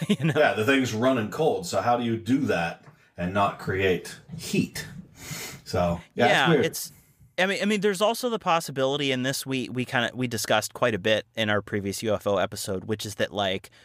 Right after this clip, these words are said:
Speaker 1: okay, what if it's actually some, like, advanced prototype that the United States is testing?
Speaker 2: Right.
Speaker 1: Right?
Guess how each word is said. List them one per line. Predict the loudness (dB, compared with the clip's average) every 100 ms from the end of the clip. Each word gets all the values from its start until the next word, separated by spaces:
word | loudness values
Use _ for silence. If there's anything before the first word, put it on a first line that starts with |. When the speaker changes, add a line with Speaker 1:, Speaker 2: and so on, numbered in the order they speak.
| _ _
Speaker 1:
okay, | -4 0 0 0
what | -2 0 2
if | 4 2 0 -10
it's | -4 -4 -4 -4
actually | -2 -2 -4 -8 -6 -4 -4 -4 -8 -18
some, | -8 -2 0 0
like, | 0 0
advanced | -2 -2 0 0 0 -2 -8
prototype | -2 0 0 0 2 2 -2
that | -2 2 2 0 _ _ -14
the | -4
United | -2 0 0 -2
States | 2 2 2
is | -4 -4
testing? | -4 -4 -6 -10 -14 _ -20 -6
Speaker 2:
Right. | 0 2 2
Speaker 1:
Right? | 2 0